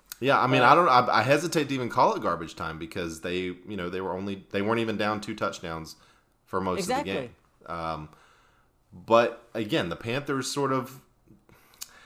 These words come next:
Speaker 1: it's, it felt like they were willing to let him rack up some stats as long as they didn't get into the end zone. And
Speaker 2: Until they
Speaker 1: ended,
Speaker 2: did.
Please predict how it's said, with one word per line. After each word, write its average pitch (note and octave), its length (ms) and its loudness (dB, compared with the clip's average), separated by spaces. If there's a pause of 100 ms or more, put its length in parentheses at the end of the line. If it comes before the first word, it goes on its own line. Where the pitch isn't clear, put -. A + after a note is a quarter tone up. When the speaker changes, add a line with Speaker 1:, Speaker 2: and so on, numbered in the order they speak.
(320)
Speaker 1:
it's, - 260 -4
it C#3 180 -4
felt D#3+ 240 2
like G3+ 200 2
they F3+ 100 0
were D#3+ 180 2
willing C#3 420 0
to C#3+ 100 -4
let A#2+ 240 0
him A2+ 560 -4
rack A2 320 0
up A2 140 -2
some G2+ 180 -10
stats - 720 -6 (300)
as F#2+ 180 -8
long G2 160 -2
as F#2 100 -4
they F#2+ 80 -2
didn't F#2 180 -6
get F2+ 100 -6
into F2 180 -10
the D#2+ 160 -12
end D2 160 -14
zone. - 180 -18 (960)
And F#3 160 -2
Speaker 2:
Until F#3 140 4
they D3+ 80 4
Speaker 1:
ended, A#2+ 180 -6
Speaker 2:
did. A#2+ 160 0